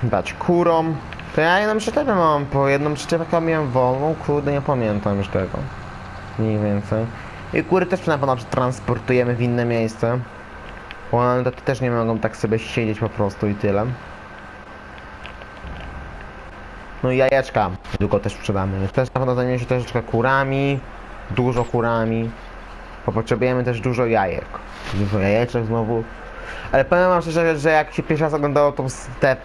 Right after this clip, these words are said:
te zdjęcia, to, to tak zajebiście wygląda ten farming. A powiem wam, że zajebiście wyglądał ten automatyczne karmienie krów, które kosztuje ponad siedemset tysięcy albo ponad milion już. Więc się nie opłaca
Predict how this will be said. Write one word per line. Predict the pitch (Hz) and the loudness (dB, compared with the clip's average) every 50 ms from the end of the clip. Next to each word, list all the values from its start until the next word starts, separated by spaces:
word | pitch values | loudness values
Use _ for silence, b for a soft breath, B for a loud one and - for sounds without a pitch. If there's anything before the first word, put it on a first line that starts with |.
| - - - | -4 -2 0
te | 135 | 0
zdjęcia, | 123 117 98 113 135 139 139 135 131 131 - | 0 0 2 2 2 4 2 2 2 0 -2
to, | - - | -2 -4
to | 120 | -2
tak | - - 127 107 | 0 0 0 2
zajebiście | 107 123 123 123 120 107 110 127 127 113 120 | 2 2 2 2 2 2 2 2 2 2 2
wygląda | 117 117 113 107 - | 2 2 2 0 0
ten | 107 110 | -2 0
farming. | 107 - 104 101 101 92 110 113 127 139 139 135 - B B B B B B B B B B B | 0 2 2 2 2 0 0 0 2 2 0 -2 -4 B B B B B B B B B B B
A | - - | 0 0
powiem | - - - 156 160 160 160 156 | 0 2 4 4 4 6 4 4
wam, | 151 147 | 2 2
że | 139 139 147 | 2 0 2
zajebiście | 135 147 151 147 139 143 170 160 - 156 | 2 2 2 2 2 2 0 2 0 2
wyglądał | 147 147 151 151 147 156 - | 4 4 4 4 2 2 2
ten | - - | 2 0
automatyczne | 147 - 151 135 - 156 147 147 143 | 2 2 0 0 0 0 0 0 -2
karmienie | - 143 135 135 131 131 127 | -2 0 0 0 0 0 0
krów, | - 123 131 135 - - | 2 0 0 0 0 0
które | - 135 123 123 123 B B B B B - | 2 4 4 4 2 B B B B B 2
kosztuje | 160 170 135 - - - 190 202 196 - | 2 2 2 0 2 2 4 4 4 2
ponad | - - - - - 226 226 220 220 226 226 220 - - | 0 -4 0 4 4 6 6 6 4 2 2 2 -2 -4
siedemset | - - 233 214 175 175 220 220 226 220 226 226 220 - - | 0 2 2 2 4 4 4 4 4 4 2 0 0 0 0
tysięcy | - 180 156 - 196 180 185 175 185 | 0 0 2 4 2 2 4 4 4
albo | 175 170 | 4 4
ponad | 170 180 170 165 165 - | 4 2 2 0 0 0
milion | 160 160 139 117 107 107 101 104 | 0 2 2 2 2 2 2 0
już. | 127 143 - B B B B B B B B B B B B - | 0 -2 -4 B B B B B B B B B B B B -4
Więc | - 139 156 160 156 | -2 0 0 0 0
się | - 165 160 156 160 | 0 0 2 2 2
nie | 160 160 156 | 2 2 0
opłaca | 151 - - 165 151 143 - - 131 131 156 175 | 2 2 4 4 6 4 4 4 4 4 4 2